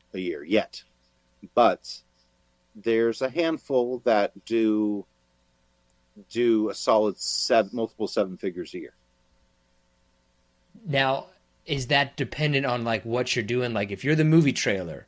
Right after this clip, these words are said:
Speaker 2: that's gonna be the biggest one. Or can you kind of, like, what's generally, if you were gonna do this solely for making money, is,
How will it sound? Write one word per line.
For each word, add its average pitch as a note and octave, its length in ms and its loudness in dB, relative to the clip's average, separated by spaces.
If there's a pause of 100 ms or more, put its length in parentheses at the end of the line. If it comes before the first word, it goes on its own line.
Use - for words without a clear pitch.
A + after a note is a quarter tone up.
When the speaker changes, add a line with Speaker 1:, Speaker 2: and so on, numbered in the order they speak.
(280)
Speaker 2:
that's A#2 280 0
gonna A#2+ 200 -2
be A2+ 160 -2
the G#2 120 -6
biggest G2+ 440 -8
one. D#2 300 -10 (280)
Or A2+ 160 -2
can A2 180 -6
you C3 140 -2
kind C3 300 -4
of, G#2+ 220 -6
like, G#2+ 200 -6
what's C3 280 0
generally, A2+ 640 0
if F#2 140 -12
you C#3+ 120 0
were D#3 80 4
gonna C3 160 0
do A#2 180 -4
this G#2+ 220 -4
solely C#3+ 520 0
for G#2 180 -8
making G#2+ 520 -6
money, F2+ 400 -10 (520)
is, A2 160 -4